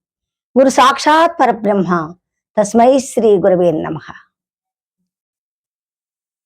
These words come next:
అందరికీ నమస్కారం. నమ్మితే సొమ్ము, నమ్మకపోతే దుమ్ము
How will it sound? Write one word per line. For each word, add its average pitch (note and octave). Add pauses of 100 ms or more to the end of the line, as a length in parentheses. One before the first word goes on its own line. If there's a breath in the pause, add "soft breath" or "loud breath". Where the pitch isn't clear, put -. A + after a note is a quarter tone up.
(160)
అందరికీ B3
నమస్కారం. G#3+ (2500)
నమ్మితే D#4+
సొమ్ము, C#4 (1000)
నమ్మకపోతే G#3
దుమ్ము F#3